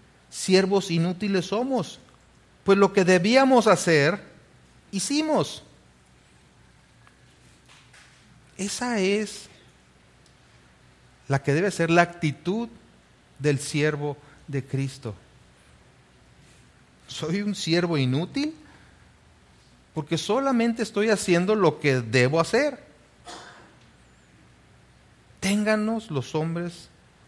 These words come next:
por siervos, agrego yo, inútiles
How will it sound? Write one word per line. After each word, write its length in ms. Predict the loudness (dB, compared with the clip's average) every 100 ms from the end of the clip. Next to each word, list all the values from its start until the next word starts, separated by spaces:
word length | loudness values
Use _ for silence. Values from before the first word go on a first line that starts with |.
| _ _ _ _ _ _ -10
por 200 | -8 -8
siervos, 720 | -6 -4 -4 -6 -10 -12 -20 -20 -20 _
agrego 360 | -6 -4 -2 -4
yo, 240 | -4 -6 -2
inútiles 920 | 2 2 2 -2 -2 0 -2 -10